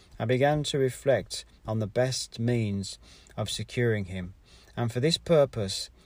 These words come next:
about a month after my release, I repaired to a criminal judge in the town and told him that I had felt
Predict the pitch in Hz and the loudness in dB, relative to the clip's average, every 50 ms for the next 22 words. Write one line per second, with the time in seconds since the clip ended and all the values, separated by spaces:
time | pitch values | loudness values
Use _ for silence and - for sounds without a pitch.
0 | _ - - 101 117 117 113 113 110 120 165 151 131 - - 127 120 - - 120 | _ -6 -2 0 2 2 2 2 4 4 2 2 0 -2 -4 -6 -4 -4 -4 -2
1 | 117 117 117 113 110 110 107 110 107 98 95 - - 107 104 101 104 101 - - | 0 0 0 0 0 0 0 0 0 0 -2 -4 -4 -4 -2 -2 -4 -4 -4 -2
2 | 127 123 120 131 135 131 123 - - - - - - - - - - - - - | 0 2 2 2 0 0 -2 -8 -20 -20 -20 -20 -20 -20 -20 -20 -20 -20 -20 -20
3 | - - - 131 123 117 - - - 156 156 151 151 147 127 - - 131 113 101 | -10 -4 0 2 2 2 0 2 2 2 4 4 2 0 0 2 4 4 4 4
4 | 92 - 107 104 107 104 - - 131 123 107 104 101 101 98 - - 147 156 170 | 2 -2 -2 -2 -2 -4 -4 -2 -2 0 0 0 -2 -2 -4 -2 0 4 4 4
5 | 170 156 127 107 95 98 98 104 101 104 101 104 107 104 101 - - - 127 120 | 4 4 2 0 0 0 -2 -2 -2 0 0 -2 -2 -4 -6 -6 -2 0 2 2
6 | 120 113 - - | 2 0 -4 -8